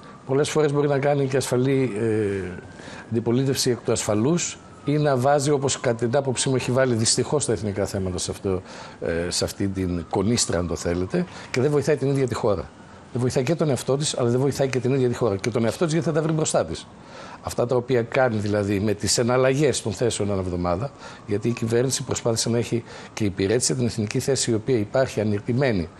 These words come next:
στην ιστοσελίδα του Υπουργείου Εξωτερικών από τότε που δεν ήμασταν εμείς, και η οποία μιλάει για σύνθετη ονομασία, έργα Omnes.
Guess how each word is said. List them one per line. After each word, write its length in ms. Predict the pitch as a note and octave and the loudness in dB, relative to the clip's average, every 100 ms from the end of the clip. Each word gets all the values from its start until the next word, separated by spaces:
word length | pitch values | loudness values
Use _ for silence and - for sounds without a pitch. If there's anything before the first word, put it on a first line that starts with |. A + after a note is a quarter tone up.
| - - - | -18 -18 -10
στην 200 | - F3 | -2 0
ιστοσελίδα 540 | - D#3+ D#3 D#3 C#3+ | 2 2 4 4 4
του 80 | B2 | 2
Υπουργείου 260 | A#2 B2 A#2 | 2 2 2
Εξωτερικών 340 | - A#2 A#2+ | 0 2 2
από 100 | B2 | 2
τότε 160 | C#3+ C3+ | 2 0
που 100 | C#3+ | 2
δεν 160 | G#3 | 4
ήμασταν 360 | F3 A2 - E2+ | 4 2 0 -2
εμείς, 360 | E2 F2+ - - - - - - - - | 0 -2 -4 -12 -20 -18 -16 -14 -14 -10
και 120 | - | 0
η 120 | A#2 A2+ | 2 2
οποία 360 | A#2 C#3+ C#3 | 2 2 4
μιλάει 520 | B2 A#2+ B2+ A#2+ A2 - | 4 4 4 4 2 -2
για 180 | F#2 F#2+ | -4 0
σύνθετη 380 | - D#3 D3 | 0 0 0
ονομασία, 580 | D3+ B2+ B2 - C#3 C#3 - - - - - | 0 2 2 2 0 -2 -6 -20 -20 -12 0
έργα 300 | B2+ C#3 C3+ B2+ | 2 4 2 2
Omnes. 320 | C#3 C#3+ - | 2 -2 -6